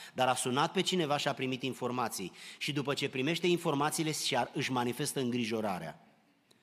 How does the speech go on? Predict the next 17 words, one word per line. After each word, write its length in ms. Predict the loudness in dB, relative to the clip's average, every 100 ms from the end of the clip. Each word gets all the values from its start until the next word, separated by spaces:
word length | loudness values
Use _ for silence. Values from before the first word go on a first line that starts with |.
| _ -20 -20 -20 -8
Și 500 | 0 2 2 0 -6
trimite 380 | 0 4 4 4
această 440 | 4 4 2 2 -2
scrisoare, 720 | 0 -2 2 2 2 0 -4 -12 -20 _ _ _ -20 -4
care 320 | 4 6 4 0
începe 560 | -2 -2 0 -2 0 -2
cu 160 | -4
prezentarea 680 | -6 -4 -2 -4 0 2 2
aspectului 560 | 0 -4 -6 -4 -2 -2
istoric 600 | -2 0 0 0 -4 -10 -16
și 180 | -6 -2
mai 200 | 0 0
apoi 300 | 0 -2 -4 -4
cu 100 | -6
prezentarea 680 | -4 -6 -4 -4 0 0 0 -4
aspectului 580 | -8 -8 -8 -6 -6
teologic. 600 | -4 -2 -2 -4 -6 -12